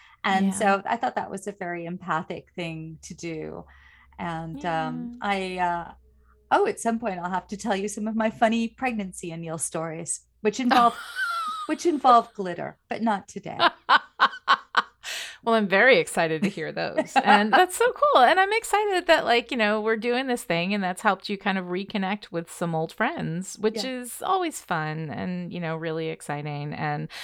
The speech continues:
Speaker 2: the fact that I'm a huge fan of you and all of your friends just makes it all that much better for me. So I love all of that.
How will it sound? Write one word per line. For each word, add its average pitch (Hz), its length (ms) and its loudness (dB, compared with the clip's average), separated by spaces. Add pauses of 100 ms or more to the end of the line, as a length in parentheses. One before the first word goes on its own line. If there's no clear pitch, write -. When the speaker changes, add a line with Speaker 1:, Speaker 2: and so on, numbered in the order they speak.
(180)
Speaker 2:
the 277 80 4
fact 269 220 6
that 247 140 6
I'm 202 160 6
a - 20 6
huge 220 460 0
fan 185 400 2
of 151 120 0
you 156 340 -2
and 143 100 -2
all 147 160 2
of 147 80 -2
your 160 100 -2
friends 185 540 2
just 226 180 -2
makes 233 200 4
it 190 60 4
all 175 100 8
that 156 100 4
much 147 180 -4
better 147 180 -2
for - 120 -12
me. 147 180 -8
So 170 160 2
I 165 120 6
love 151 260 0
all 127 160 -2
of - 60 -12
that. - 220 -6